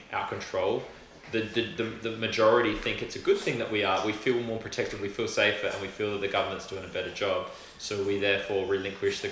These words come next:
like, otherwise we'd all be on the str-, like, we'd, there'd be a, a mutiny, right? Like,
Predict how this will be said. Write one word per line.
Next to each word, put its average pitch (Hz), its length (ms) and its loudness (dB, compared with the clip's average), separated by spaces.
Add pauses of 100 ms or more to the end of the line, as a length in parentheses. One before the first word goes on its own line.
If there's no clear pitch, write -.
like, 107 160 6
otherwise 135 400 6
we'd 127 100 6
all 120 100 4
be 120 120 8
on 117 140 4
the - 60 -4
str-, - 200 -6
like, 107 220 2
we'd, 107 140 -2 (640)
there'd 107 300 0
be 110 100 2
a, 101 220 2 (260)
a 92 120 -6
mutiny, 107 440 -2
right? 117 380 2
Like, 107 280 -2